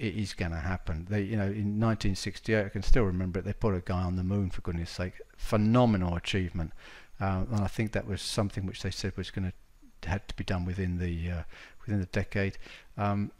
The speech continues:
and I also saw an article about that, uh, a documentary about that, that the number of people involved in getting those, that one guy on the moon was actually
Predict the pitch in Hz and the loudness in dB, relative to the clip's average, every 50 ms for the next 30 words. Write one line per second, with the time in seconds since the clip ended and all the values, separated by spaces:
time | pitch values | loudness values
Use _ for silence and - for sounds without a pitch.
0 | - - - 113 110 - 113 110 107 135 143 139 - - 131 113 - - - 123 | -12 -6 -4 -4 -2 0 0 0 2 2 2 2 4 4 4 4 4 4 2 2
1 | 113 113 117 117 113 - - - 107 104 98 104 101 98 95 113 101 101 - - | 4 4 4 4 2 0 -2 -2 -2 -2 0 0 0 0 0 -2 -4 -4 -4 -6
2 | - - - - - - - 107 104 101 101 104 107 104 - - - - - 110 | -10 -16 -16 -16 -16 -6 -2 -2 0 0 0 0 0 0 -2 -6 -12 -4 -2 -2
3 | - - - 113 110 101 - 107 101 98 90 101 98 - 113 107 98 151 127 113 | -2 0 0 0 0 0 -2 -2 -2 -2 0 -2 -2 -2 -2 -4 -4 -6 -2 0
4 | 113 113 110 110 110 110 117 120 117 117 113 104 - - - - - 131 120 - | 2 2 2 2 2 2 4 4 4 4 4 0 -2 -4 -14 -2 2 2 2 4
5 | 120 110 104 101 - 107 107 107 - - 98 98 - 110 104 101 98 95 98 98 | 2 0 6 12 12 12 12 12 6 2 -2 0 2 2 2 4 2 2 2 0
6 | 98 92 - - - 87 107 107 107 104 98 - 104 98 98 98 98 95 95 92 | 0 -2 -4 -2 -2 -2 0 0 0 0 0 0 0 0 0 0 0 0 0 0
7 | 92 95 98 101 101 95 92 98 95 - 101 92 - - - - 101 90 | 0 0 0 0 0 0 -2 -2 -2 -4 -4 -6 -6 -10 -6 -4 -4 -4